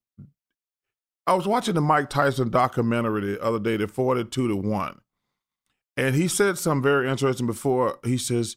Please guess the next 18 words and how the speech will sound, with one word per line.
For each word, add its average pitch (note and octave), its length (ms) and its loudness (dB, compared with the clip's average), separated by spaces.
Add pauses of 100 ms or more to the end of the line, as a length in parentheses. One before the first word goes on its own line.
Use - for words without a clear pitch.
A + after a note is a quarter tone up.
(540)
"You D#3 80 0
know, D#3 200 2
the, D#3 100 0
the, C3+ 200 -10
the C#3 160 -10
thing F#3 280 0
that C#3+ 180 0
worries C3 480 0
me C3+ 100 0
the B2 80 0
most," B2 260 0
he B2 80 -2
said, B2 120 -8
"this C3 140 -2
camera's D3 600 -2
like A#2+ 280 -14
a F#2+ 60 -10
drug." F#2+ 680 -4